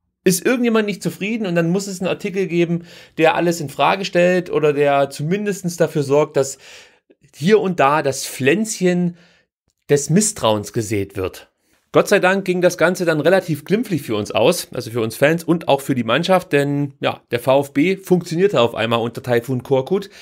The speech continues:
Acht Spiele ohne Niederlage, das war schon beeindruckend. Nur Dortmund konnte Taifun Korkut den Zahn ziehen.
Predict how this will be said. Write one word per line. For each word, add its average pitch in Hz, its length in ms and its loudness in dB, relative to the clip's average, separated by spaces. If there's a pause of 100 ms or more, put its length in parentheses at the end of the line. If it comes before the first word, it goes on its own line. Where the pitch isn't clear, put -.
(200)
Acht - 380 -2
Spiele 202 640 0
ohne 175 260 4
Niederlage, 165 600 2
das 143 160 -4
war 151 140 2
schon 160 180 -4
beeindruckend. 151 680 0 (260)
Nur 220 300 2
Dortmund 143 500 0
konnte 123 300 -2
Taifun 127 460 -2
Korkut 127 380 -2
den 123 140 2
Zahn 123 320 -2
ziehen. 170 320 -2